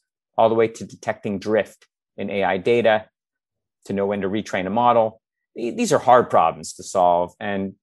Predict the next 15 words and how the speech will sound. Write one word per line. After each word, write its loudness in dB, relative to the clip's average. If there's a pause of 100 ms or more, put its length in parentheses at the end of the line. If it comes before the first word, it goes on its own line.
the -8
team -2
has -8
not -4
shied 2
away 0
from -10 (340)
the -6
core 0
A -2
I 2
research -6
that -8
could -4
eventually -4